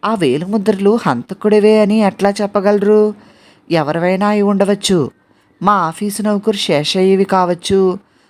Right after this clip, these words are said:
నా సెక్రటరీ వేలిముద్రలు అయి ఉండవచ్చు, ఆఖరికి అవి నా వేలిముద్రలు కూడా కావచ్చు. ఈవేళ హత్య జరిగిన తర్వాత నేను ఆ తలుపుని పరీక్ష చేసి చూశాను. అప్పుడు నా వేలిముద్రలు దాని మీద పడి ఉండవచ్చు.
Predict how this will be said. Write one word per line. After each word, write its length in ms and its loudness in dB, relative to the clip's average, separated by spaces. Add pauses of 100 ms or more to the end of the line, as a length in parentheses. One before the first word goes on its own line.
(120)
నా 120 -2
సెక్రటరీ 600 -2
వేలిముద్రలు 600 4
అయి 140 2
ఉండవచ్చు, 680 2 (540)
ఆఖరికి 560 2
అవి 180 2
నా 280 0
వేలిముద్రలు 600 2
కూడా 220 0
కావచ్చు. 720 -2 (640)
ఈవేళ 400 2
హత్య 360 -6
జరిగిన 360 0
తర్వాత 760 -2 (400)
నేను 340 2
ఆ 160 4
తలుపుని 440 -4
పరీక్ష 360 -2
చేసి 380 0
చూశాను. 540 0 (1000)
అప్పుడు 520 4
నా 200 0
వేలిముద్రలు 800 2
దాని 240 2
మీద 180 -2
పడి 260 0
ఉండవచ్చు. 720 -2